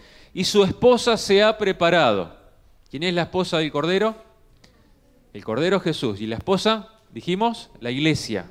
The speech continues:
¿sí? El verso ocho dice, "Y a ella se le ha concedido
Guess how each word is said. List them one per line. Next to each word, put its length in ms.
¿sí? 500
El 140
verso 400
ocho 260
dice, 300
"Y 180
a 100
ella 280
se 200
le 200
ha 120
concedido 1200